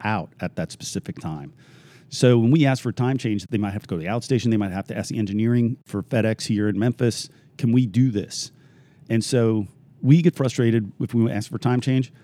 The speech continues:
but there's a lot more to it behind the scenes that we don't know about, and then they have to go back and forth. So, uh, that's one of the things that we'll talk about at the sig Quarterly.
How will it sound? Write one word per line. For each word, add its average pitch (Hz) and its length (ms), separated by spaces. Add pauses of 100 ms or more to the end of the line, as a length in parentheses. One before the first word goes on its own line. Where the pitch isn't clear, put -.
(100)
but 107 100
there's 131 160
a 120 40
lot 113 360
more 113 320
to 110 300
it - 240
behind 107 320
the 95 40
scenes 107 400
that 95 240 (360)
we 110 160
don't 117 180
know 110 220
about, 98 340
and 101 100
then 101 120
they 98 100
have 90 220
to 92 160 (240)
go 107 80
back 90 260
and - 100
forth. - 380 (500)
So, 95 400 (300)
uh, 98 220
that's 117 240
one 131 180
of 135 60
the 117 160
things 110 320
that - 80
we'll 101 140
talk 95 260
about 92 260
at 90 140
the 95 60
sig 95 220
Quarterly. 90 460